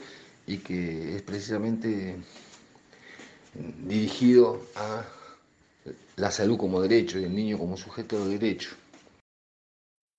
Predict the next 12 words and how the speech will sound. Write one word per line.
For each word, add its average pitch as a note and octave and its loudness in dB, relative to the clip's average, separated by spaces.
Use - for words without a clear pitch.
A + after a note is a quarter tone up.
Venturelli, G#2 4
un B2 -2
chileno C3 2
exiliado A#2 -2
en A2 -2
Canadá A#2+ -2
que A2 2
logró A2 4
hacer A#2 -2
una A2+ 0
currícula G#2+ -2
innovada A#2 2